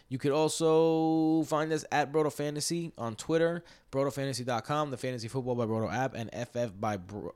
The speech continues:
F F by Broto on Twitter, uh, for the app-centric, um, Twitter, where we do all the,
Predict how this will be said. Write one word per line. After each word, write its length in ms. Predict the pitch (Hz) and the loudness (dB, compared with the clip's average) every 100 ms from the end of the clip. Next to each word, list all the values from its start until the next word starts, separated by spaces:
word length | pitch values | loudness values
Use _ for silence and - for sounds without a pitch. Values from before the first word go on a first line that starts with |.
| - - | -12 -6
F 160 | 135 | 0
F 120 | 156 123 | 0 2
by 160 | 127 | 0
Broto 520 | 98 117 135 113 104 - | 2 2 2 2 -2 -2
on 240 | 98 98 | -4 -6
Twitter, 500 | - - 120 110 101 - - _ - | -8 -4 -2 0 -2 -8 -20 _ -10
uh, 120 | 98 | -8
for 260 | - 107 98 | -8 -6 -6
the 180 | 107 - | -6 -8
app-centric, 1300 | - 104 104 - - - - 120 120 - 110 - - _ _ _ _ - | -4 -2 -4 -10 -10 -8 -6 -6 -8 -8 -8 -10 -20 _ _ _ _ -16
um, 400 | 85 82 82 87 _ _ _ _ | -14 -14 -18 -20 _ _ _ _
Twitter, 500 | - 117 101 90 85 - - - _ _ - _ 107 | -10 -6 -4 -4 -8 -12 -20 -20 _ _ -20 _ -12
where 180 | 98 | -8
we 120 | 90 85 | -8 -8
do 240 | 92 92 | -8 -6
all 140 | 87 | -4
the, 240 | 85 82 | -6 -8